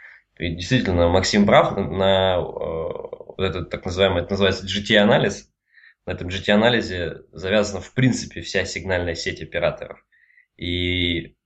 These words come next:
вот лично мне, да, хоть, хоть я представляю, как, каким образом, ну, вот работает, там, м,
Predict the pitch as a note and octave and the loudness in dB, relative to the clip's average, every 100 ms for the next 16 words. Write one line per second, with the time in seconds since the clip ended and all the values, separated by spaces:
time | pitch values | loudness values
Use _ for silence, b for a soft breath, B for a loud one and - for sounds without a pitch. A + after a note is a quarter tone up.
0 | _ _ _ _ _ - - - - - | _ _ _ _ _ -20 -20 -20 -20 -20
1 | - _ G2+ G2 B2 B2+ B2+ B2 B2 F3+ | -20 _ -12 -4 2 4 6 6 8 6
2 | G3 A#2 C#3 A#2 - G2+ - G2 G2+ _ | 6 6 4 2 -6 -10 -8 -8 -8 _
3 | _ F#2 G2 F#2 - - G2+ - B2 A#2+ | _ -4 0 0 -4 -10 -6 0 4 4
4 | F2+ E2 - _ _ - G2 G2+ G#2 F#2+ | 4 -2 -12 _ _ -12 -10 -4 -2 -2
5 | E2 E2+ E2+ D#2+ - _ F2 E2 D2+ - | -4 -8 -10 -12 -16 _ -14 -12 -14 -18
6 | _ - G#2 G2 A2+ E2 D#2 - B B | _ -6 -2 -2 -2 -4 -10 -12 B B
7 | B B _ - D2 D2 _ - D#2+ D#2 | B B _ -14 -14 -14 _ -16 -14 -12
8 | D2+ D2+ | -12 -14